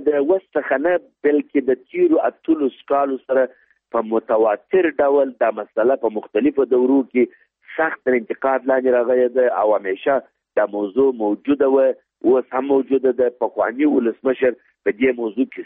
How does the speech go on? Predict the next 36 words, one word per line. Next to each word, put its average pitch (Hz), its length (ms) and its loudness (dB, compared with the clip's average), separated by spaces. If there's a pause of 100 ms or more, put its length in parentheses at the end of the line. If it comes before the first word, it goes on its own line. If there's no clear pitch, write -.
(120)
سخته 165 320 -2
مبارزه 131 520 0
وکړله، 127 460 0 (320)
حتی 123 260 -2 (120)
جامع 117 260 0 (100)
بین 117 120 0
المللي 110 220 -4
د 117 120 0 (120)
ډېره 127 200 2 (120)
ځایه 123 220 2 (340)
خفه 139 300 -4 (120)
سوله. 135 240 0 (280)
خو 117 100 -2
دا 151 280 -2
هم 180 160 -2
واقعیت 151 460 -2 (100)
دی. 123 120 -4 (340)
د - 20 0
دې 160 220 0 (100)
واقعیت 139 400 -4
څخه 135 240 -4
هم 160 100 -6
باید 156 240 0
موږ 147 140 -2
سترګې 143 320 -2
پټې 135 240 -2
نه 131 80 2
کړو 131 200 2 (380)
چې 110 140 0
د، - 20 2 (120)
د - 20 -6 (100)
شپې 165 300 0
د 160 40 0 (100)
پلوه 139 440 2
عملیات 110 420 -2 (180)
سخت 165 220 -4